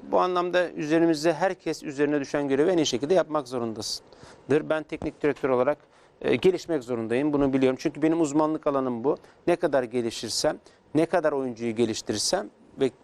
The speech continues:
e, bu hem bana hem Türk futboluna büyük değer katacaktır. Bu çok önemli. E, bu meslekte, futbolda çünkü, e, herkes bu işi çok biliyor. Herkes futbolu biliyor. Yani, e,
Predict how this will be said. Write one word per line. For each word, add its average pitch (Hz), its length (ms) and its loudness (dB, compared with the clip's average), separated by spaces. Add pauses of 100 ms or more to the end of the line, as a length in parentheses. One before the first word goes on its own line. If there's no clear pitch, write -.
(220)
e, 139 160 -2
bu 180 260 4 (920)
hem 175 320 -4
bana 180 320 -2 (260)
hem 165 160 -4 (100)
Türk - 180 -20
futboluna 151 420 -4
büyük 165 280 -4
değer 151 240 4
katacaktır. - 640 -14
Bu 156 60 0
çok 160 220 -2
önemli. 123 380 -2 (440)
E, 165 840 2 (120)
bu 165 80 4
meslekte, 175 680 0
futbolda 151 500 -2
çünkü, 160 360 -2 (380)
e, 135 280 2
herkes 180 760 -4 (140)
bu 139 80 -2
işi - 180 -4
çok - 260 -4
biliyor. 117 360 2 (380)
Herkes 196 560 -2
futbolu 120 440 -4
biliyor. 113 400 2 (340)
Yani, 156 380 0 (340)
e, 131 680 2